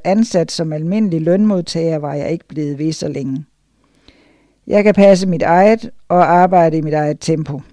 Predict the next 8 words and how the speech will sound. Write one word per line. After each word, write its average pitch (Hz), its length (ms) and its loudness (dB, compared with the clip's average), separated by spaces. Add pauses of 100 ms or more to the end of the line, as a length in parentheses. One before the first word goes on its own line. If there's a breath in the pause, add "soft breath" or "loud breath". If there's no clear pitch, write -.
(220)
Frihed 208 400 4
som 170 220 -4
selvstændig 170 720 -4
har 156 100 -4
betydet 170 460 -4
meget 180 300 2
for 185 140 0
mig, 185 160 -2